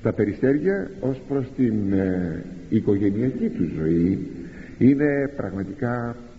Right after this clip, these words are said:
καταπληκτικά. Έτσι δεν θυσιάζουν μπροστά στην οικογενειακή του ζωή τίποτε.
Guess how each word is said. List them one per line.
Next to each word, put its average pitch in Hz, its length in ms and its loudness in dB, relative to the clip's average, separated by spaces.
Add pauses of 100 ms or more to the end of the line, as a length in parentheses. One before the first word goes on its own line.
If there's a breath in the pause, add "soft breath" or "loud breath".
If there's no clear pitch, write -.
καταπληκτικά. - 760 -6 (1040 loud breath)
Έτσι 139 440 0 (560)
δεν 185 260 2
θυσιάζουν 113 760 -2 (340)
μπροστά 104 340 0
στην 123 180 -2
οικογενειακή 98 640 0
του 110 160 -4
ζωή 110 340 2 (140)
τίποτε. - 460 -4